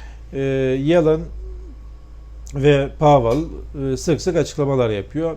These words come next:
Biz, e, bu enflasyonun geçici olduğunu, ortalama enflasyona odaklanacağımızı ve, e, iki bin yirmi iki yılının başlarına kadar da faiz artırmayacağımızı sık sık ifade ediyoruz açıklamaları yaptı.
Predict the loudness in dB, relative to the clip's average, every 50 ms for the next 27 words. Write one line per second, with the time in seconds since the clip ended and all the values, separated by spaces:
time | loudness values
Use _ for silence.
0 | -2 2 4 4 4 2 -2 -8 -10 -8 -6 -6 -4 -2 -2 -2 0 0 0 0
1 | 0 0 2 2 2 2 0 -2 -2 -2 -2 -2 -4 -6 -8 -4 -4 -4 -4 -2
2 | -4 -2 0 0 0 0 -2 -4 -6 -6 -6 -4 -2 -2 -2 -2 -2 -2 -2 0
3 | 0 -2 -2 -2 -4 -4 -2 -2 -2 0 -2 -4 -6 -4 -2 -2 -2 -2 -2 -4
4 | -6 -6 -6 -6 -4 -4 -6 -6 -8 -10 -10 -10 -10 -10 -10 -14 -20 -20 -20 -20
5 | -20 -20 -20 -20 -20 -20 -18 -14 -6 2 4 6 6 6 4 2 -2 -2 -2 -4
6 | -2 -2 -2 -2 0 0 2 0 0 0 -2 -4 -4 -2 -2 -2 0 0 0 0
7 | 0 2 0 0 0 -2 -2 -2 -2 0 0 -2 -2 -2 -2 0 0 0 0 -2
8 | -2 -2 0 0 0 2 0 0 2 2 2 2 0 -2 -4 -4 -4 -2 -2 -2
9 | -2 -2 -4 -6 -6 -6 -6 -6 -6 -6 -6 -4 -4 -4 -4 -2 -2 -2 0 0
10 | 0 -2 0 -2 -2 0 0 -2 -2 -4 -6 -8 -6 -4 -4 -4 -2 -2 -2 -2
11 | 0 2 2 0 0 -2 -6 -8 -8 -8